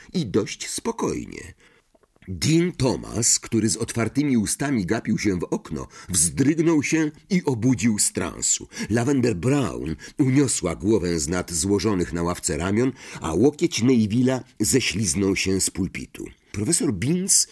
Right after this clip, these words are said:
zamrugał nerwowo. "E, wykładam, e, historię magii", powiedział suchym, nieco świszczącym głosem. "Zajmuję się faktami, panno Granger,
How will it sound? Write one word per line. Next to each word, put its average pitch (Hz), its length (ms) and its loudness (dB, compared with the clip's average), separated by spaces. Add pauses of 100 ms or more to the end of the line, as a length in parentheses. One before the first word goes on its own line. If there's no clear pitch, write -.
(220)
zamrugał 143 800 4
nerwowo. 90 880 -4 (640)
"E, 113 220 4
wykładam, 120 920 4
e, 107 200 4
historię 127 760 4
magii", 73 920 -4 (180)
powiedział 76 500 -2
suchym, 92 460 -4 (360)
nieco 98 340 0
świszczącym 101 880 -2
głosem. - 460 -4 (420)
"Zajmuję 185 800 4
się 156 300 2
faktami, 107 800 -2
panno 85 380 0
Granger, 80 560 -2